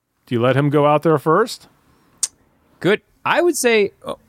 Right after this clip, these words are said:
Speaker 2: well, I have an idea, but I, I think you, I think you start with your second fastest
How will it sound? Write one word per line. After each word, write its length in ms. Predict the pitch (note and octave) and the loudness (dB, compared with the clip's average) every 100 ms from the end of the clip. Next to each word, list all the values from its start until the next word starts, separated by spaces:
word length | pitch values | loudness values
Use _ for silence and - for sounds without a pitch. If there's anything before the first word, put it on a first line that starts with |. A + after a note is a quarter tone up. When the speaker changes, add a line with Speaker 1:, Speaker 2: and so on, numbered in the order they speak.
| _ D3 | _ -2
Speaker 2:
well, 160 | C#3+ | 2
I 140 | C#3 D3 | 2 2
have 180 | D3+ | 0
an 60 | B2 | 0
idea, 240 | G2+ G#2 A2+ | -2 0 2
but 80 | |
I, 320 | C3 G#2 C3 D3 | 2 0 0 0
I 60 | |
think 200 | C#3 E3 | -2 -4
you, 300 | E3 E3+ E3 | -2 0 0
I 160 | D3+ D#3+ | 0 0
think 240 | - G3 | 0 -2
you 100 | G3 | -2
start 320 | - F#3+ F3 | -2 0 0
with 260 | D3 D3 - | 0 -2 0
your 220 | D3 C#3+ | 0 2
second 540 | - - G3 D#3+ A#2+ - | 0 0 -2 -2 -4 -2
fastest 720 | F#2 D#2+ - G2 - - | -2 -4 -6 -4 -4 -8